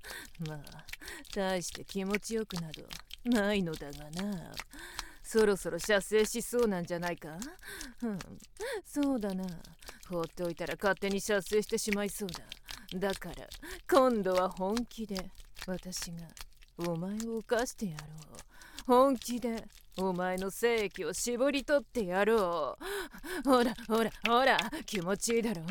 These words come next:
全力で腰を振ってやってるんだ。お前も楽しめ。死ぬ寸前のセックス。楽しめよ。あ、あ、あ、あ、あ、あ、あ、あ、いいぞ、言っても。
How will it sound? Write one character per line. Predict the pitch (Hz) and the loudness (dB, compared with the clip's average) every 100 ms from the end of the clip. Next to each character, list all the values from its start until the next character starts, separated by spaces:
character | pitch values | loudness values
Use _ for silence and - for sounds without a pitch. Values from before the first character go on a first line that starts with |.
| 247 262 381 | 2 2 -2
全 | 170 180 185 | -2 0 2
力 | 196 226 | 2 4
で | 233 | 4
腰 | 247 254 269 277 | 6 4 6 4
を | |
振 | - | 4
っ | |
て | - | 4
や | 285 | 4
っ | 277 | 6
て | 330 | 4
る | 339 | 6
ん | 320 | 6
だ。 | 160 185 330 - | 4 0 -6 -4
お | 170 | -4
前 | 151 180 | -2 0
も | 208 226 | 4 4
楽 | 285 202 220 | 6 4 4
し | 262 277 | 2 2
め。 | 202 - - 302 | 2 -2 -10 -6
死 | - - 160 | -2 0 -2
ぬ | 185 | -2
寸 | - 214 170 202 | 0 2 2 4
前 | 240 233 | 6 6
の | 269 285 | 4 0
セ | - 294 | 4 4
ッ | 285 | 4
ク | - | 0
ス。 | - 285 190 180 330 427 381 | 2 2 2 -4 -4 -2 4
楽 | 277 240 247 285 | 6 8 6 4
し | - 294 | 4 2
め | 233 175 | 2 -2
よ。 | 165 196 302 339 - | -6 -6 -4 -2 0
あ、 | 196 233 | 0 0
あ、 | 240 311 | 0 -4
あ、 | - 202 220 339 | -2 -4 -4 -6
あ、 | - 233 285 294 320 - 269 339 339 302 233 254 - - 392 311 330 | -2 0 2 0 -2 2 4 6 4 4 2 -4 -2 6 6 6 2
あ、 | - 208 226 | 0 2 2
あ、 | 233 - | 0 0
あ、 | 226 190 233 - | 2 2 -2 -6
あ、 | 330 370 440 359 214 180 233 320 226 190 - 196 269 226 208 | 4 6 8 6 4 0 -4 -4 -2 -4 -4 -6 -4 -2 0
い | 185 196 | 2 0
い | |
ぞ、 | - 185 | -2 -6
言 | 214 240 | -4 -4
っ | |
て | - 208 | -4 -6
も。 | 165 | -4